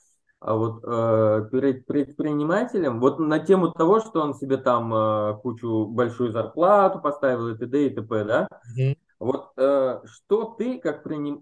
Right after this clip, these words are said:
Speaker 1: предприниматель выберешь? Э, один процент от миллиарда или сто процентов от ста тысяч?
Speaker 2: Ну.
Speaker 1: Вот.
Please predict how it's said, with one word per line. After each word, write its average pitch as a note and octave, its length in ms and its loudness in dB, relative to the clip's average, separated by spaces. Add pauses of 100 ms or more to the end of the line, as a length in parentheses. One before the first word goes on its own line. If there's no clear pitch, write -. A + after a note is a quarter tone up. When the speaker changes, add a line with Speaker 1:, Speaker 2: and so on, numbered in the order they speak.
Speaker 1:
предприниматель C#3+ 880 -4
выберешь? B2 680 -2 (180)
Э, G2+ 760 -4 (140)
один C3+ 600 0
процент C3+ 640 0
от A2+ 180 -4
миллиарда D#3 720 4
или B2+ 320 -4
сто E3 300 -2
процентов B2+ 640 -6
от A2+ 160 -4
ста C3+ 220 4
тысяч? A2 520 -8 (4000)
Speaker 2:
Ну. B2+ 340 -6
Speaker 1:
Вот. A2+ 240 4